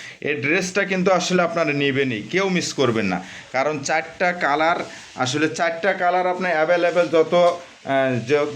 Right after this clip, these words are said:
যে কয় পিস লাগে অবশ্যই কিন্তু আপনারা নিতে পারবেন। এটা আপনার লেজার কাটের ভিতরে খুবই সুন্দর একটি কালার, কিন্তু এই কালারটা কিন্তু কেউ মিস করবেন না, দ্রুত অর্ডার করে নেবেন। আপনার যে কালারটা পছন্দ হয় সেই কালারটা কিন্তু নিতে পারবেন।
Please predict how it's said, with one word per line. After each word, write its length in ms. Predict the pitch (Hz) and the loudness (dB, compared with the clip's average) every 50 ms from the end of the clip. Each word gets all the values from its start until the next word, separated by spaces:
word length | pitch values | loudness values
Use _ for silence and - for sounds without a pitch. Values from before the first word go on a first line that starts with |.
| 127 | -2
যে 120 | 123 151 151 | 0 0 2
কয় 200 | 147 151 147 147 | 2 2 0 2
পিস 200 | 151 156 - - | 0 0 0 0
লাগে 240 | 147 139 139 139 165 | 0 0 0 2 2
অবশ্যই 380 | 165 151 147 147 147 - 165 151 | 2 2 2 0 0 0 0 0
কিন্তু 280 | 160 160 151 151 151 | 0 0 0 2 2
আপনারা 280 | 143 131 120 147 143 143 | 2 2 0 0 0 0
নিতে 240 | 147 151 147 147 147 | 0 0 -2 -2 -2
পারবেন। 340 | - 139 127 123 147 156 151 | 0 0 0 0 0 0 0
এটা 200 | 139 - 147 143 | 0 -2 -2 -2
আপনার 200 | 143 147 147 135 | -2 -2 -2 0
লেজার 380 | 120 123 135 135 165 165 165 | 0 0 0 2 2 0 0
কাটের 280 | 170 170 165 165 147 139 | 0 -2 -2 -2 -2 -2
ভিতরে 340 | 131 135 135 139 131 143 170 - - - - - - - - - | 0 0 2 2 2 2 2 0 -4 -14 -18 -20 -20 -14 -4 0
খুবই 260 | 185 196 180 226 220 | 0 0 2 0 0
সুন্দর 380 | 220 - 208 208 208 196 196 175 | 0 0 0 2 4 4 4 2
একটি 220 | 165 175 160 151 | 2 0 0 0
কালার, 280 | 151 151 139 135 127 123 | 0 2 0 0 0 0
কিন্তু 300 | 127 127 101 - 107 - - - - - - - | 0 -2 -2 -2 -4 -6 -6 -10 -20 -20 -6 0
এই 140 | - 135 156 | 2 4 4
কালারটা 400 | 156 185 175 175 180 175 - 196 | 4 2 0 0 0 2 0 0
কিন্তু 280 | 180 190 185 180 175 175 | 0 0 0 0 0 0
কেউ 180 | 180 185 180 | 4 4 4
মিস 220 | 170 175 165 - - | 4 2 0 -2 2
করবেন 280 | 185 180 170 160 170 | 2 2 4 4 2
না, 80 | 175 175 | 2 0
দ্রুত 300 | 165 160 165 170 170 180 | 0 2 2 2 2 4
অর্ডার 240 | 175 156 147 156 156 | 4 4 4 2 2
করে 220 | 156 170 160 160 | 4 4 4 4
নেবেন। 240 | 156 160 156 160 156 | 4 4 4 4 2
আপনার 260 | 151 147 - 156 147 | 2 0 -2 -2 0
যে 120 | 135 156 151 | 0 0 2
কালারটা 300 | 156 151 151 131 151 151 | 2 2 0 0 -2 -2
পছন্দ 420 | - 156 139 - - 156 156 147 | 0 0 0 0 0 0 0 0
হয় 200 | 143 143 147 151 | 0 0 -2 -2
সেই 160 | - 151 135 | -2 -2 -2
কালারটা 320 | 127 135 139 - - 147 143 | -2 0 -2 -2 -2 -2 -2
কিন্তু 240 | 131 147 127 147 | -2 -2 -2 -2
নিতে 220 | 143 139 135 143 139 | -2 0 0 -2 -2
পারবেন। 400 | - 131 123 117 123 156 180 | 0 0 0 0 0 -2 -2